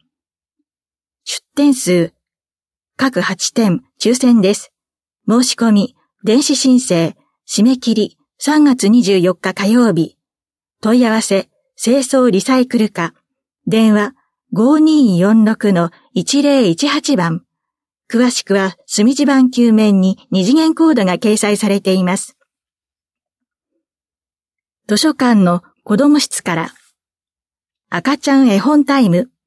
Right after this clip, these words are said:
日時、一、三月二日月曜日。二、十八日水曜日、午前十時十五分。十一時。各三十分程度。対象、区内在住の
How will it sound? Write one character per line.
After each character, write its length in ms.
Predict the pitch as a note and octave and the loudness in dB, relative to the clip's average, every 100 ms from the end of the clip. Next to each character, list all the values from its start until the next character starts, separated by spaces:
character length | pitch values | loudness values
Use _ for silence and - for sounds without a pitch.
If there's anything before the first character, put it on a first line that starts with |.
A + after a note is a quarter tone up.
| - | -2
日 320 | A#3+ A#3 G3 | -2 0 -2
時、 240 | F3 - _ _ _ _ | -2 -6 _ _ _ _
一、 500 | G3 - A3 A3+ _ _ _ | -8 -4 -4 -4 _ _ _
三 300 | - C#4+ D4+ | -8 -2 2
月 260 | C#4+ A#3 F3+ | 2 0 -4
二 220 | F3 - | -4 -8
日 140 | - G#3+ | -6 -4
月 300 | F#3 - A#3 | -4 -2 0
曜 200 | B3+ G#3+ | 2 0
日。 240 | D#3+ - _ _ _ _ _ _ _ | -2 -6 _ _ _ _ _ _ _
二、 280 | G3+ G3+ B3 _ _ _ | -2 -2 -4 _ _ _
十 220 | E3 G#3+ | -4 -2
八 280 | C#4+ C#4 - | 0 -4 0
日 220 | B3 B3 | 2 2
水 280 | - A#3+ B3+ | 0 0 2
曜 220 | B3 A#3 | 2 2
日、 220 | F3+ F3 - _ _ _ _ | 0 -4 -6 _ _ _ _
午 160 | A#3+ C4+ | -2 0
前 240 | C4+ G3 | 2 0
十 180 | F3+ A#3 | 0 0
時 140 | F3+ | 0
十 200 | E3 G#3 | 0 0
五 120 | A#3+ | 0
分。 320 | B3 F#3+ F3 - _ _ _ _ _ _ _ _ | 0 -2 -2 -6 _ _ _ _ _ _ _ _
十 200 | - G#3 | -4 0
一 260 | C4+ B3+ A#3+ | 0 -2 -2
時。 220 | E3 E3 _ _ _ _ _ _ _ - | -2 -6 _ _ _ _ _ _ _ -6
各 280 | C4+ G#3 | -4 -2
三 220 | F#3+ G#3 C4 | -2 0 0
十 100 | D4 | 0
分 320 | - C#4 B3+ | -2 0 2
程 240 | B3+ A#3+ | 2 0
度。 180 | E3+ - _ _ _ _ _ _ - | 0 -6 _ _ _ _ _ _ -6
対 180 | A#3 | -2
象、 360 | A3+ - G#3 G3 - _ _ | -2 0 0 0 -6 _ _
区 140 | C#4+ | 0
内 220 | D#4 D4 | 2 2
在 260 | F3 G#3+ A3 | 0 0 -2
住 200 | F3+ G3 | 0 2
の 220 | F#3 F#3 | 2 -2